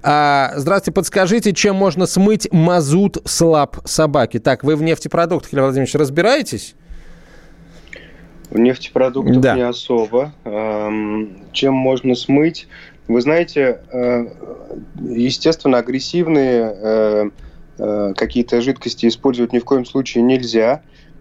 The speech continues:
Speaker 2: А, я думаю, что нужно ограничиваться, ограничиваться в этом случае мыльным раствором.
Speaker 1: Мгм.
Speaker 2: А, так же, как и у человека, от рук, у собак, э, от кожи, э, э, э, нефтепродукты будут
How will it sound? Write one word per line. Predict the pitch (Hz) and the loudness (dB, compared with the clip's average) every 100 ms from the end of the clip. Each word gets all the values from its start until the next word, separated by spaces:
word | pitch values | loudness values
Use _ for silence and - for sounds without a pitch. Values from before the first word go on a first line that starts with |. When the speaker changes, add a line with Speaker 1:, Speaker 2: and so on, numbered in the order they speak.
| - | -10
Speaker 2:
А, | 110 110 107 107 107 | -2 0 0 0 -2
я | 104 123 | 0 0
думаю, | 147 151 131 | 0 0 -2
что | - | 0
нужно | 135 143 135 | 2 2 2
ограничиваться, | 123 123 139 151 143 127 123 - 117 | 2 0 -2 -2 -4 -6 -6 -6 -6
ограничиваться | 117 131 147 139 120 - 117 | -2 0 0 -2 -6 -4 -2
в | 120 | -2
этом | 120 113 | -2 -4
случае | 131 120 117 | -2 -2 0
мыльным | 123 143 139 127 120 | 2 2 2 2 2
раствором. | 123 - - 120 113 127 165 - | 0 -2 -6 0 2 0 -4 -6
Speaker 1:
Мгм. | 120 120 104 98 | 2 4 4 2
Speaker 2:
А, | 107 104 104 | 2 2 0
так | - 135 | 0 -4
же, | 127 | -4
как | 120 131 127 123 | -4 -4 -2 0
и | 123 120 117 110 107 98 | 2 4 4 2 -2 -6
у | 104 | -8
человека, | - 117 117 143 - 135 120 - - _ | -2 2 2 2 2 2 2 -2 -14 _
от | 110 - | -6 -4
рук, | 135 165 - - - | 0 0 -2 -6 -6
у | 117 | -4
собак, | 113 117 117 107 - - - | 0 0 0 -2 -4 -18 -8
э, | 104 104 101 98 98 92 | -4 -2 0 0 0 0
от | 95 - 110 90 92 | -2 -4 -8 -8 -8
кожи, | - 123 120 143 190 151 - - | 0 2 2 0 -2 -2 -10 -16
э, | - | -10
э, | 110 - - - 95 98 123 - 113 110 | -10 -8 -10 -8 -4 2 2 2 0 0
э, | - | 2
нефтепродукты | 131 131 - - 123 131 170 117 | 2 2 -2 -2 0 0 -4 -4
будут | - 143 | -2 -2